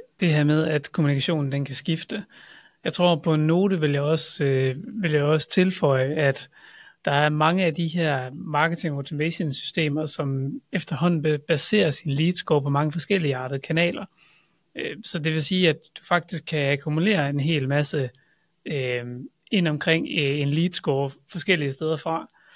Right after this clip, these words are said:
Der er også flere, der begynder at basere deres lead score på en, øh, hvad hedder det, øh, en predictive model. Det, det betyder også, at du,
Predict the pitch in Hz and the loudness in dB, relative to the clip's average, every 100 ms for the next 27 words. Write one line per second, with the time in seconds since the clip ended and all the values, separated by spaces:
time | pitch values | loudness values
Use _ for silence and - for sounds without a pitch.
0 | - _ _ - 160 180 - 185 190 196 | -20 _ _ -2 2 2 2 2 4 4
1 | 170 139 135 143 156 175 147 135 139 196 | 4 2 0 -2 2 4 4 0 -2 0
2 | 160 139 135 131 131 170 180 - 165 151 | 0 0 -2 -2 -2 -2 -2 0 2 2
3 | - 151 135 135 131 127 123 131 - - | 2 -2 0 0 0 0 0 -2 -6 -16
4 | _ _ - _ _ 160 143 143 139 151 | _ _ -20 _ _ -4 0 2 4 2
5 | 170 180 143 143 143 - 151 208 208 160 | 0 -4 -4 -2 -4 -4 2 2 2 -2
6 | 147 151 160 147 - _ - _ _ - | 2 4 4 2 -4 _ -20 _ _ -6
7 | 160 151 180 175 - 202 151 151 156 160 | -4 0 0 0 2 2 4 2 2 -2
8 | - 165 151 147 | -2 -2 0 0